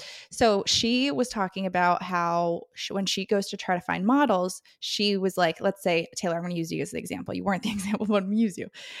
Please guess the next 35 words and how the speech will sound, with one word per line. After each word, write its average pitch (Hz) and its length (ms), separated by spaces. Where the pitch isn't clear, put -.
She 302 260
was 320 120
going 233 260
to 233 60
find 202 240
models 220 600
for, 202 260
like, 185 180
different 196 280
trips 302 220
that 214 120
she - 100
was 180 160
going 175 280
to. 180 220
And 175 160
she 180 120
was 175 120
like, 175 160
"I 226 100
can't 269 260
find, 220 280
like, 196 180
models 180 380
that - 160
A, 180 200
like, 170 200
wanna 180 200
do 320 300
it, 285 240
B, 170 240
wanna 170 240
model, 294 500
three, 175 300
like, 160 320